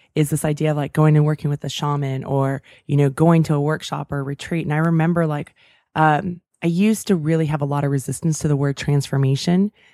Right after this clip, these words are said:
because the, I was, I used to be very transactional with it. Like, "Oh, transformation. It's like you walk into a room and it's dark and you turn on the light and now you see light,"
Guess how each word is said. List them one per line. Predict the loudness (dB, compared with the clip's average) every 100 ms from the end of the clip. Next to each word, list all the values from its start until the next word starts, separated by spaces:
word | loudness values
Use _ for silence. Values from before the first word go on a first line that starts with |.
| -8
because | -6 0 0 0
the, | -4 -4 -2
I | 0
was, | 2 0 0
I | 0
used | 0 -2
to |
be | -2
very | 0 0
transactional | -2 -6 -6 -6 -10 -6 -4 -2
with | -2 -4
it. | -4
Like, | -4 -4
"Oh, | 2 2 2
transformation. | 0 0 2 2 2 0 0 -2
It's | -2
like | -2 -2 -4
you | -2
walk | 0 2
into | 0 0
a |
room | 0 2 4 4
and | 2
it's | -2
dark | 0 2 2 0
and | -2
you | -2
turn | 0 0
on | 0
the | -2
light | -2 -2
and | -2
now | -2
you | -2 -4
see | -6 -4
light," | 0 0 -2